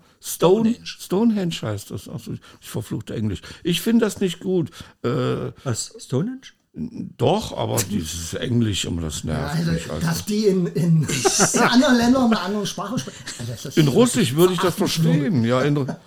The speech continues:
Speaker 1: in
Speaker 3: Gut,
Speaker 1: Russisch
Speaker 3: das
Speaker 1: würde
Speaker 3: ist
Speaker 1: ich das
Speaker 3: halt
Speaker 1: verstehen.
Speaker 3: der Turmbau zu Babel geschuldet, ja.
Speaker 1: <laughs> In Russisch würde ich das verstehen. Aber das ist eine ganz tolle Sache. Äh,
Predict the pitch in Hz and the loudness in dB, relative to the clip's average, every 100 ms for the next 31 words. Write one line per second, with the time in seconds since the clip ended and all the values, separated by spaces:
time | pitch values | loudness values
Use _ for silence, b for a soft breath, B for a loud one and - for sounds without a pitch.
0 | B B B 156 160 196 - 202 135 - | B B B 4 10 8 8 2 2 2
1 | 180 156 151 - 160 - 160 160 165 131 | 2 2 2 0 -6 -2 0 2 2 0
2 | 170 180 180 165 165 165 175 165 156 156 | 2 2 0 2 2 0 2 0 0 0
3 | 160 165 143 139 - 117 110 107 143 151 | 0 0 0 -2 -2 -2 0 -2 -4 -6
4 | - - - 165 - - - 151 135 180 | -10 -10 -8 -10 -12 -16 -2 0 4 4
5 | 208 196 190 180 180 170 165 170 139 B | 4 2 4 4 2 -6 -2 0 -2 B
6 | B - 170 190 160 85 - _ _ _ | B -4 0 2 2 0 -6 _ _ _
7 | _ - - 135 131 143 156 190 - 202 | _ -20 -8 -4 -2 0 0 -2 0 0
8 | 170 139 131 156 - - B B B B | 2 0 -4 -6 -6 -6 B B B B
9 | B 143 139 135 131 123 80 | B 0 2 2 0 -2 -6